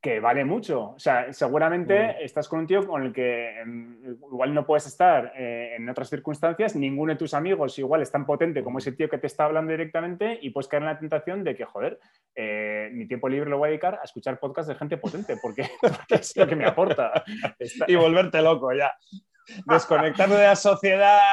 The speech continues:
Speaker 2: ¿no? Y, y, y <laughs> sí,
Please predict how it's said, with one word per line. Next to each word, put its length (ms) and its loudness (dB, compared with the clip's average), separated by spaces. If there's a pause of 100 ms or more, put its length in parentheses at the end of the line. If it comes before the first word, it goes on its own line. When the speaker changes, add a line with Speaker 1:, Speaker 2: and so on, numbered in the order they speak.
(380)
Speaker 2:
¿no? 260 -2
Y, 220 -4
y, 760 -8
y 40 -14 (500)
<laughs> 460 -10
sí, 200 0